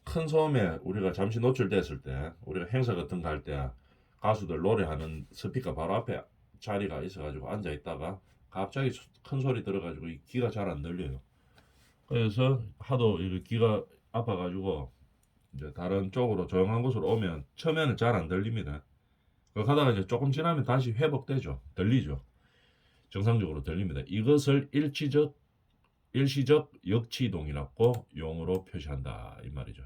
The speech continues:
일시적 역치이동. 그 다음에 영구적 난청은 말 그대로 영구적으로 안 들리는 거겠죠.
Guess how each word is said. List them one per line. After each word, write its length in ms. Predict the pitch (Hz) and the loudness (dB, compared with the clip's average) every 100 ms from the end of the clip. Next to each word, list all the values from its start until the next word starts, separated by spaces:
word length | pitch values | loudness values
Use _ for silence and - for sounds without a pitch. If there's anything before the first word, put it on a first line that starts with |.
| - | -12
일시적 680 | 82 85 - 85 - - - | -10 -8 -8 -4 -4 -4 -8
역치이동. 760 | 73 - - 62 55 64 87 98 _ _ _ _ _ _ _ - | -10 -10 -10 -10 -10 -10 -12 -14 _ _ _ _ _ _ _ 0
그 80 | 120 | 4
다음에 320 | 117 82 67 71 | 4 2 -2 0
영구적 540 | 95 131 160 156 117 78 | 2 4 4 4 4 2
난청은 600 | 80 87 - 95 73 60 | -2 -4 -4 -4 -4 -2
말 240 | 90 113 | 2 2
그대로 380 | 98 107 92 73 | 4 2 2 2
영구적으로 540 | 98 139 143 113 85 | 4 4 4 0 0
안 160 | 65 78 | -4 -2
들리는 340 | 87 92 117 | -2 0 0
거겠죠. 500 | 85 67 60 62 64 | -2 -4 -6 -10 -16